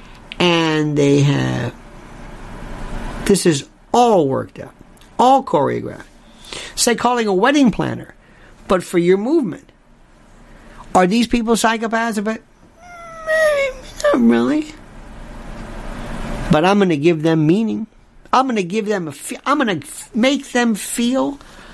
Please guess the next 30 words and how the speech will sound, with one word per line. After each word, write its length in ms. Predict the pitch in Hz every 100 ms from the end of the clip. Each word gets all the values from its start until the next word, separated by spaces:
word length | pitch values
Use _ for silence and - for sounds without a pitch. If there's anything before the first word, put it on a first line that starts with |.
| -
like 140 | 147 110
they're 340 | 120 247 247
a 80 | 180
part 320 | - 196 190
of 100 | 180
something. 340 | 175 135 127 -
Watch 360 | 143 220 233
what 140 | 208 180
I 140 | 156
do. 200 | 139 - - - _ - - - - - - - - - - - - -
History 400 | - 226 - 202
has 100 | 170
told 220 | 180 185
us 120 | 175 151
if 80 |
you 80 | 139
give 140 | 170 -
somebody 360 | 147 143 139
a 40 | 131
uniform, 640 | 156 160 - - - 95 - - _ _ - - - - - -
if 140 | 139 143
you 80 |
give 160 | 156 180
somebody 360 | 180 156 151 135
rank, 580 | 131 165 143 - - - - - - - - - - - -
if 160 | 127
you 80 | 151
give 180 | 180 160
somebody 320 | 156 147 139
respect, 800 | 120 110 - - 135 120 -